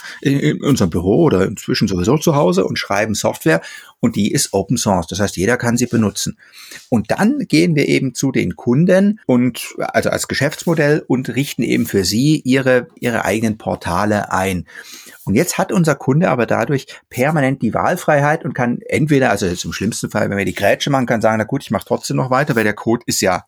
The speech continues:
noch da." Oder aber wenn der, wenn der, wenn der Kunde sagt, "Mensch, ich, ich muss jetzt noch viel, viel mehr machen in diesem Softwarebereich. Ich habe mir jetzt da drei Leute eingestellt."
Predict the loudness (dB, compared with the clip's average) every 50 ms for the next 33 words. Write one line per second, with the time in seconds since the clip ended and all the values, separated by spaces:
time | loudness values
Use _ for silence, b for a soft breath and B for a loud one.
0 | _ _ _ 0 0 0 0 0 -2 -2 -2 0 0 -2 -4 B B B B B
1 | B B B B 0 2 2 2 2 2 2 2 2 2 2 2 2 0 -2 -2
2 | 0 2 2 2 4 4 2 0 0 0 0 0 0 0 0 0 0 2 2 0
3 | -2 -4 B B B B B B B B 0 0 0 0 -2 -2 -2 -4 -4 -4
4 | -6 -4 -4 -2 -2 -4 -8 -6 -4 -2 0 0 0 2 0 0 0 0 -2 0
5 | 0 -2 0 2 2 2 2 2 2 2 0 -2 -4 -4 -4 -4 -6 -6 -6 -4
6 | -4 -4 -2 0 -2 0 0 0 0 0 0 0 -2 -4 B B B B -2 -2
7 | 0 0 0 0 0 0 -2 -2 -2 -2 -2 -2 0 2 2 0 0 0 0 0
8 | 0 0 0 -2 -2 -4 -2 0 2 2 2 0 -2